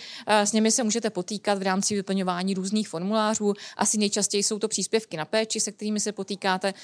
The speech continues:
příspěvek na mobilitu, příspěvek na zvláštní pomůcku, a také možná dávky hmotné nouze, se kterými se můžete potkat nikoli, že byste k tomu nutně něco vyplňovali, ale můžete se potkat s někým, kdo se dostal do kom-, do komplikované životní situace, za kterou si úplně nemohl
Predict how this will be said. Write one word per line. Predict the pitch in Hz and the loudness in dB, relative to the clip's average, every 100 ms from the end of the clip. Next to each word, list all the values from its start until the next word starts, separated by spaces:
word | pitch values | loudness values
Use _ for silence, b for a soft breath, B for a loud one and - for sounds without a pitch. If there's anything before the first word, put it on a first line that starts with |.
| B | B
příspěvek | - 202 - 196 196 | -2 -2 0 0 2
na | |
mobilitu, | 196 185 190 185 190 | 0 2 2 0 -2
příspěvek | - 190 - 180 | -6 -6 -4 -4
na | 190 | -2
zvláštní | 185 185 180 - 233 | 0 2 2 0 0
pomůcku, | 196 202 196 214 208 B B | 0 0 0 2 0 B B
a | - 233 | 2 4
také | 233 262 | 4 2
možná | 262 233 247 | 2 2 2
dávky | 226 190 - | 4 2 2
hmotné | 247 226 262 262 | 0 0 0 0
nouze, | 175 190 240 247 B B | 0 0 2 0 B B
se | - 220 | -2 0
kterými | 240 240 | 2 2
se | 254 254 | 2 2
můžete | 226 220 247 233 | 2 2 2 0
potkat | 220 214 226 | 0 0 2
nikoli, | 226 220 226 226 | 2 2 4 4
že | 220 | 4
byste | 220 - 233 | 2 2 0
k | |
tomu | - 233 240 175 | 2 4 6 4
nutně | 185 202 226 | 4 2 2
něco | 247 240 226 | 0 0 0
vyplňovali, | 170 226 247 247 240 233 B B | 0 -2 0 2 2 0 B B
ale | 202 | 2
můžete | 208 226 | 4 4
se | 220 | 2
potkat | 220 202 226 | 0 -2 -2
s | - | -2
někým, | 208 208 208 | -2 -2 0
kdo | 208 | 0
se | 196 | 0
dostal | 202 196 208 | 0 0 0
do | 208 | 0
kom-, | 196 196 202 | 0 -4 -4
do | 196 190 | -2 0
komplikované | 190 196 196 196 196 202 | 0 -2 -2 -2 -2 0
životní | 202 190 190 214 190 | -2 -2 -4 -2 -4
situace, | 190 202 196 | -2 -2 -2
za | - 190 | -2 -4
kterou | 196 190 | -2 0
si | - | 0
úplně | 202 208 202 | 0 0 0
nemohl | 175 196 220 | 0 0 0